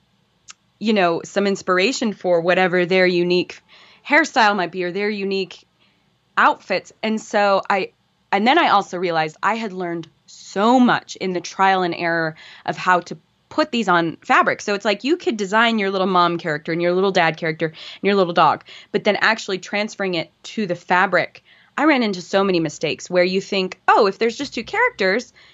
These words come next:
then I find my center point and maybe I put a little space between the characters. So I'll go over two squares to the right and do my one character.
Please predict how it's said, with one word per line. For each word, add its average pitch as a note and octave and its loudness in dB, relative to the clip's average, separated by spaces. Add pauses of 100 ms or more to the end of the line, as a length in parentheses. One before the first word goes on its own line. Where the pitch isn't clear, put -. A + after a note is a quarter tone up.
(180)
then G#3 4
I G#3 0
find F#3+ 2
my F#3 2
center C#4 0
point G3 -4
and F#3+ 0
maybe F#3 2
I F3+ 2
put F#3+ -6
a F#3 0
little F3+ 2
space F3+ -2
between F3 -4
the D#3 -2
characters. E3 0
So - -2
I'll F#3+ 2
go F#3+ 2
over F3+ 0
two A3+ -6
squares G3 -2
to G3+ -6
the G#3 0
right E3+ 0 (220)
and F#3+ -8
do F#3 0
my F#3 4
one A3+ 2
character. F3 -2